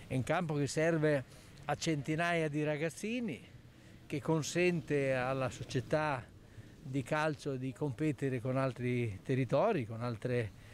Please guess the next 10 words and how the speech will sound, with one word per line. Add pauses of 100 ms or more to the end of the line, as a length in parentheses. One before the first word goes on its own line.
(140)
squadre
importanti, (580)
ed
è,
diciamo,
un
luogo
abbastanza
centrale
proprio